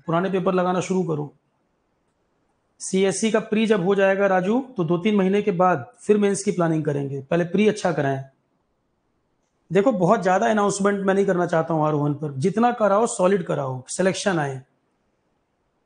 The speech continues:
उससे ज़्यादा खुशी होती है। अब इतने बच्चे पुराने पढ़े हुए हैं, अलग-अलग platform पे पढ़ाया है मैंने, कु-, पुराने जहाँ offline online जहाँ मैंने पढ़ाया बारह तेरह साल,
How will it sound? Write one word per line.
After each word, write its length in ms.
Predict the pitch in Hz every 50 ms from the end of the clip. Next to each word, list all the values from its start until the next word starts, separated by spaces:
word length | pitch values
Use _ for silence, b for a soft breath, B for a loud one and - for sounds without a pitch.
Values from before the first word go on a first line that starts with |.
| _ _
उससे 200 | 185 170 - -
ज़्यादा 200 | 233 214 202 208
खुशी 280 | 190 - 196 170 - 185
होती 280 | 160 147 147 131 151 151
है। 60 | 165
अब 60 | 160
इतने 200 | 175 190 233 233
बच्चे 240 | 220 220 220 - 226
पुराने 320 | 190 208 208 190 196 202 196
पढ़े 240 | - 190 170 185
हुए 280 | 202 202 185 180 180 180
हैं, 100 | 185 208
अलग-अलग 440 | - 185 190 196 202 202 208 202 202
platform 380 | - 190 185 185 - 196 196 180
पे 80 | 196
पढ़ाया 300 | 180 180 165 151 165 170
है 60 | 165 165
मैंने, 260 | 165 160 160 160 170 - _ _ _ _ _ _ _ _ _ _ _ _ _ _ _ _ _ _ _ _ _ _ _ _ -
कु-, 160 | 196 175 165 - _
पुराने 300 | - 175 175 180 190 185
जहाँ 380 | 170 185 180 180 180 - - -
offline 360 | 175 175 170 175 190 185 180 180
online 280 | 180 180 180 180 180
जहाँ 140 | 170 170 170
मैंने 160 | 170 170 175
पढ़ाया 380 | 170 175 156 151 160 160 160 165 165 147
बारह 180 | 151 151 156
तेरह 200 | 156 - 160 160 151
साल, 220 | 151 156 151 151